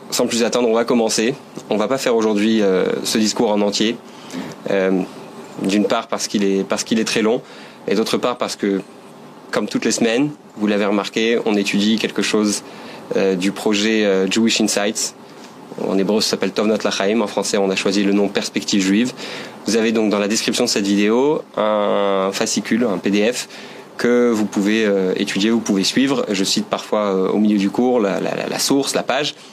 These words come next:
et donc vous aurez l'occasion de pouvoir suivre dans ce fascicule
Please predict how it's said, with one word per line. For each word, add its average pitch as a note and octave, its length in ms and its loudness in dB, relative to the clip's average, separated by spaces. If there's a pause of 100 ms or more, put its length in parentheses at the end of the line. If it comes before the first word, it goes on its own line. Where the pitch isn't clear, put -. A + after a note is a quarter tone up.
(180)
et G#2 60 2
donc A2 180 2
vous G2+ 140 2
aurez G#2 160 2
l'occasion G#2 340 0
de A2 60 2
pouvoir G2+ 280 -2
suivre B2+ 300 0 (560)
dans A2 140 2
ce A#2 100 -4
fascicule A#2+ 580 0